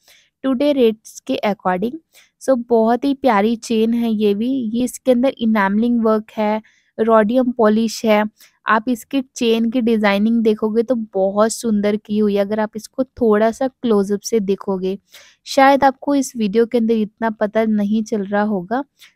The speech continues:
So, बहुत प्यारी चेन है। एक ये वाली चेन है, ये लॉन्ग के अंदर चेन है। अगर आपको शॉर्ट लेंथ के अंदर चाहिए, तो आप इसका ऑर्डर प्लेस कर सकते हैं। ट्वेंटी फ़ोर पॉइंट फ़ाइव थ्री ग्राम के अंदर है।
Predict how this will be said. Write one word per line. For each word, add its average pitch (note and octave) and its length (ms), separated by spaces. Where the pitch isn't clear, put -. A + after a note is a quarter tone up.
So, A#3 280
बहुत G#3 440
प्यारी G#3 280
चेन G3+ 380
है। A#3+ 200
एक C4 140
ये A#3 160
वाली C4 260
चेन A#3 380
है, B3 160
ये C4+ 200
लॉन्ग G#3+ 480
के A#3+ 80
अंदर A3+ 260
चेन G3+ 400
है। F#3 240
अगर G#3+ 260
आपको B3+ 400
शॉर्ट A3 400
लेंथ A#3 280
के A#3 160
अंदर A3+ 200
चाहिए, G#3+ 380
तो A#3+ 100
आप G3 240
इसका A3 340
ऑर्डर G3 380
प्लेस A3 400
कर A3+ 220
सकते G3+ 420
हैं। B3+ 180
ट्वेंटी A#3+ 320
फ़ोर B3 420
पॉइंट A#3 420
फ़ाइव A3 340
थ्री B3+ 220
ग्राम G3+ 460
के G#3+ 120
अंदर G3+ 260
है। C#4 200